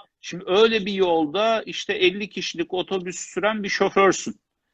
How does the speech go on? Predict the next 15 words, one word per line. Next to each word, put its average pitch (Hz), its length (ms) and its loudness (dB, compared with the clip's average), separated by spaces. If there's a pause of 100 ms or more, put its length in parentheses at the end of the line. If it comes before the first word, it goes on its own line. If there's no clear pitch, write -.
(380)
Hani 156 220 2
o, 175 460 -2
e, 139 240 0
kaptanlığın 180 800 0
olacak 190 640 -2
ki 123 300 -2 (380)
bir 165 120 -10
sıkıntı 185 460 -6
yaşamadan, 160 840 4
düzgünce, 160 960 0
bir 156 320 -8
tehlikeye 165 580 -2
sokmadan 156 600 -2
insanları 160 760 -6 (340)
o 196 160 6